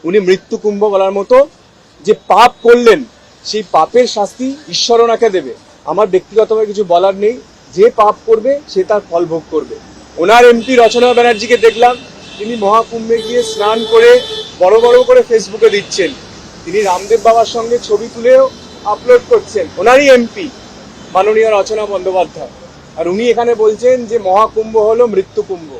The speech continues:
পশ্চিমবঙ্গে সত্যি কথা বললে পুলিশ বাড়ি থেকে তুলে নিয়ে যায়, পশ্চিমবঙ্গে সত্য কথা বললে মানুষের চাকরি যায়,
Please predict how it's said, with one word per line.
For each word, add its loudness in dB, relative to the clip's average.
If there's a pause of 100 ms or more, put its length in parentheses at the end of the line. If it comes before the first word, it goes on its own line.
(200)
পশ্চিমবঙ্গে -16
সত্যি -18
কথা -8
বললে -2
পুলিশ -10 (260)
বাড়ি -6
থেকে -6
তুলে -8
নিয়ে -8
যায়, -10 (640)
পশ্চিমবঙ্গে -12
সত্য -12
কথা -8
বললে -8
মানুষের -6
চাকরি -6
যায়, -2